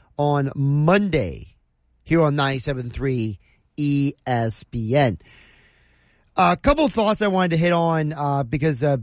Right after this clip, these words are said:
you know, we, we just, we were all over the place, me and Andy. And,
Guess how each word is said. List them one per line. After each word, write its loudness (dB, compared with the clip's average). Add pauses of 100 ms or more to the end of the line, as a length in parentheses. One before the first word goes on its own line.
(160)
you -4
know, -2 (260)
we, 2
we -2
just, -4
we 0
were 4
all 4
over 0
the -2
place, -12 (100)
me -2
and -4
Andy. -4
And, -2